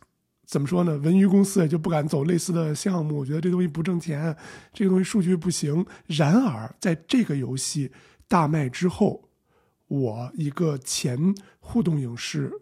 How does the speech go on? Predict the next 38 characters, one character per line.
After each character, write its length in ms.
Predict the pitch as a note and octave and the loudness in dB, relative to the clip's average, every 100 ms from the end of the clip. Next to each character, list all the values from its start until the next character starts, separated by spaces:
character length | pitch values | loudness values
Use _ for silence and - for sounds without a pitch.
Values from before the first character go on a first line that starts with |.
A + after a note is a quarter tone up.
| _ _ _ _ _ | _ _ _ _ _
兼 360 | - D3+ C#3+ D3+ | -4 -2 0 -4
这 200 | C#3+ B2+ | -4 -6
个 340 | C3+ C3+ D3+ - _ - _ | -8 -10 -12 -18 _ -20 _
互 180 | - | -8
动 160 | D#3 C#3+ | -4 -4
游 160 | B2+ C#3+ | -4 -4
戏 320 | - G3 D#3 | -2 0 0
的 300 | D3 C3 C3 - - - | -2 -10 -12 -18 -14 4
编 200 | G3+ G3 | 6 6
剧， 280 | G3 D3 - - - | 2 -4 -4 -18 -20
居 160 | - F#3 | -2 2
然 180 | D#3+ D3+ | 4 2
都， 200 | E3 E3 - | 0 0 0
我 100 | A3 | 4
已 40 | G3 | 6
经， 120 | A3 | 6
我 80 | G#3+ | 4
已 20 | |
经 60 | A3 | 4
很 220 | E3+ G#3 | 4 4
久 100 | A3+ | 4
没 140 | C#3 | 0
写 100 | D#3 | -2
那 60 | B2 | -4
些 80 | C3 | -2
东 180 | C3+ C#3 | -2 -4
西 60 | |
了， 140 | B2+ - - - | -6 -10 -18 -20
居 100 | - | -4
然 60 | D3+ | 0
都 100 | D#3+ | 0
接 200 | C#3+ E3 | 0 -2
到 200 | E3 D3+ | 0 -2
了 100 | C3+ | -2
一 120 | C#3 | -4
些 280 | C#3 - C#3+ | -6 -6 -4
这 180 | C#3+ C3 | -4 -6
个 640 | - C3+ B2+ C3 C3 C3 | -6 -8 -8 -10 -10 -12